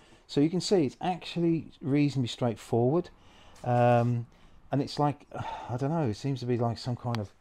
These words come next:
uh, mys-, mystery behind putting these in, but I don't think there is. I think the Armatech instructions are quite clear. I think the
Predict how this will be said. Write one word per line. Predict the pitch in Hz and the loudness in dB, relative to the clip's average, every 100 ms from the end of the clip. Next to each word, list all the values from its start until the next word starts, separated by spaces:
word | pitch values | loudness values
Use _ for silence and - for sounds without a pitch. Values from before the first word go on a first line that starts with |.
| - - - - - _ _ - | -14 -12 -14 -20 -20 _ _ -6
uh, | 110 104 | 0 4
mys-, | 117 131 - - | 2 2 -4 2
mystery | 160 - - 95 | 2 2 0 0
behind | 87 92 107 98 87 | 2 0 2 0 -2
putting | 120 101 | -4 -2
these | 95 85 | -2 0
in, | 95 90 | -2 -2
but | 104 | -2
I | 139 | -2
don't | 165 160 | -2 -4
think | - 110 | -4 -2
there | 110 151 | 0 0
is. | 110 101 | -2 -4
I | |
think | 101 127 | -4 -2
the | 117 110 | 2 4
Armatech | 110 104 110 - | 4 2 -2 -4
instructions | 104 - 104 - 92 | -4 -2 -4 -4 -8
are | |
quite | - 104 98 - | -2 0 0 -2
clear. | 104 110 165 - _ - - - - - | -2 0 -2 -10 _ -20 -20 -20 -12 -4
I | |
think | 104 113 - | 0 0 2
the | 104 101 98 | 2 2 0